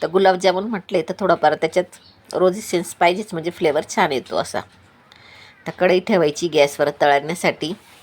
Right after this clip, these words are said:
त्याच्यात तेल टाकून घ्यायचं आहे. मी तेल घेतलेलं आहे, तुम्हाला तूप पाहिजे तर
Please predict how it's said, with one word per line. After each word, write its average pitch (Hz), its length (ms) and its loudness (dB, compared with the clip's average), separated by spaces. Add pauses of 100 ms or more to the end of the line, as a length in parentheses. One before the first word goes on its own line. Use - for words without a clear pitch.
(580)
त्याच्यात 175 340 -6
तेल 170 280 -2
टाकून 180 300 -4
घ्यायचं 147 300 -2
आहे. 143 60 2
मी 165 80 -6
तेल 185 260 -2
घेतलेलं 160 320 0
आहे, 160 100 0
तुम्हाला 175 280 0 (100)
तूप 170 140 -6
पाहिजे 175 300 0
तर 160 60 -4